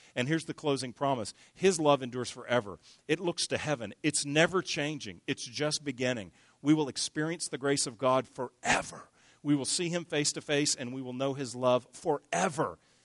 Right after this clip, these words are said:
if we're Christ-, if you're a Christian here today. And his faithfulness to all generations, it's not just to the people sitting in the room. It's to your children, God is gonna be faithful. That's a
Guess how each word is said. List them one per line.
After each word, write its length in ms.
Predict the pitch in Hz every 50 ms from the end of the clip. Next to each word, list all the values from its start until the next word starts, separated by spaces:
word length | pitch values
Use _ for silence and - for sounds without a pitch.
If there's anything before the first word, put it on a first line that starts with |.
| _ _ _ _ _
if 180 | - - - -
we're 120 | 139 127
Christ-, 320 | - - 170 156 143 -
if 100 | 123 -
you're 120 | - 135 110
a 20 |
Christian 420 | - - 151 131 - - - 117 101
here 180 | 107 117 107
today. 480 | - - 117 104 107 101 95 87 85 - _ _ _ _ _ _ _ _ - -
And 100 | 127 135
his 180 | 151 170 170 -
faithfulness 640 | - - 180 175 185 - 185 175 170 170 170 - -
to 100 | - - -
all 220 | - 139 143 156 165
generations, 760 | 131 135 147 147 143 139 135 135 139 131 - - 104 98 139
it's 180 | 123 - -
not 160 | 139 135 139 123
just 240 | - 151 135 -
to 60 | - 135
the 80 | 127
people 280 | - - 143 147 - 123
sitting 300 | - - 139 123 120 120
in 80 | 113
the 100 | 113 117
room. 300 | 113 120 123 120 104 92 - _ _ _ _
It's 160 | 123 - - -
to 120 | - 123
your 120 | 107 120 113
children, 520 | - - - 147 131 131 113 107 98 90
God 220 | 85 90 82 82
is 100 | 78 -
gonna 180 | - - 95 85
be 100 | 80 87
faithful. 540 | 82 - - 87 87 87 - - 87 78 - _ _ _ _ _ _ -
That's 200 | 120 113 -
a 60 | -